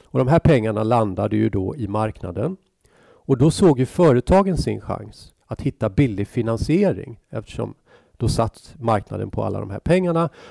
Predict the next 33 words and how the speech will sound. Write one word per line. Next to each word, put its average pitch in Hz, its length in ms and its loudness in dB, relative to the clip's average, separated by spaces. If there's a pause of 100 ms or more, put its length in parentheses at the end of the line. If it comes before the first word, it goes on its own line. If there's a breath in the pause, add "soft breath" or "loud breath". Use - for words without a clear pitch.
Så - 140 0
då 127 140 2
började 165 400 6
företagsobli-, 127 1200 0
eh, 147 180 -2
företagen 160 680 2
emittera 147 800 0
obligationer 107 760 -2
och 101 60 -8
finansiering 175 840 0
motsvarande 104 500 0
fyra 113 300 2
tusen 98 420 -6
miljarder 101 480 -6
dollar 127 500 0 (240 soft breath)
till 123 160 0
en 107 160 -2
väldigt 98 500 -2
låg 107 300 -6
kostnad. - 540 -8 (480 soft breath)
Och 131 100 -2
för - 120 0
de 139 380 4
dollarna 101 440 2
så - 120 -8
köpte - 380 -4
man 101 160 -6
tillbaka 107 680 -4
aktier, 104 560 -8
åtminstone 104 340 -8
för - 120 -8
tusen 147 520 0
miljarder 107 540 -10